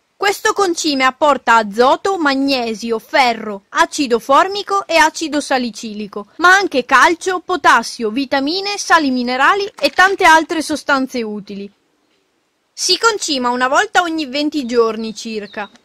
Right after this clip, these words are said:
ma non troppo spesso poiché molto azoto farà sviluppare molta vegetazione. Il momento migliore della giornata è il tardo pomeriggio o la sera con il fresco, mai sotto il sole.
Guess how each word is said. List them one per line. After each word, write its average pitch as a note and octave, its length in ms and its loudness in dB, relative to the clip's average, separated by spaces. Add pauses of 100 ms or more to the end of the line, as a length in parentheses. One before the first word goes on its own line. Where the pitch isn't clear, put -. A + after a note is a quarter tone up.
(100)
ma D#4 100 4
non G4+ 220 2
troppo F#4 320 0
spesso B3+ 500 -2
poiché C#4 340 -4
molto D#4 300 -2
azoto C#4+ 540 2
farà F#4 260 0
sviluppare E4+ 600 0
molta D#4 340 0
vegetazione. G#3+ 920 -8 (180)
Il C4 100 -4
momento E4+ 400 2
migliore D#4 380 0
della B3+ 200 2
giornata B3 680 0
è E4+ 80 0
il D#4 180 -2
tardo G4 360 2
pomeriggio C#4+ 640 -2
o F4+ 160 -2
la E4+ 140 2
sera F#4 380 -2
con D4+ 200 0
il C#4 140 0
fresco, G#3+ 680 -8 (260)
mai G4 280 4
sotto D4 360 -4
il B3 120 -2
sole. G3+ 460 -6